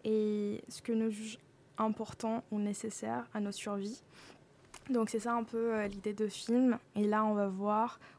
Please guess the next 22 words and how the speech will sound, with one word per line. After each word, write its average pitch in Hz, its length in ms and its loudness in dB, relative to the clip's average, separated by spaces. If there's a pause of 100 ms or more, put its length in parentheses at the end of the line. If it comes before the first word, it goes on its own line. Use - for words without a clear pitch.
ou 196 260 0
on 208 140 4
a 196 120 0
vu, 196 380 -4
les 196 220 0
personnages, 214 800 0 (600)
euh, 196 400 4
qui - 180 -6
vont 196 160 -2
un 190 60 -2
peu, 233 260 2
euh, 240 180 2
s'attaquer 226 540 -2
à 226 80 -2
ces 214 140 -6
questions 226 500 -4 (160)
et 208 220 -2
ainsi 214 480 -6
définir 214 720 -4
leur 202 160 -4
vision 202 480 -6
sur 202 360 -10